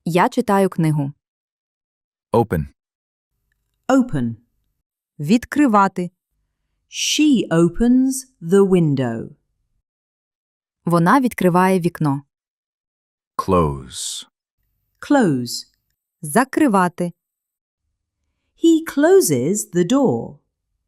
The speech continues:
Speaker 1: Він закриває двері.
Speaker 2: Walk.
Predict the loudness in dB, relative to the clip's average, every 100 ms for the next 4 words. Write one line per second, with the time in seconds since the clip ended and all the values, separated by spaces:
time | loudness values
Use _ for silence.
0 | _ _ _ _ _ _ 2 4 4 4
1 | 0 0 2 2 2 0 0 0 -2 -8
2 | -14 _ _ _ _ _ _ _ _ _
3 | _ _ -8 0 0 0 -8 -20 -20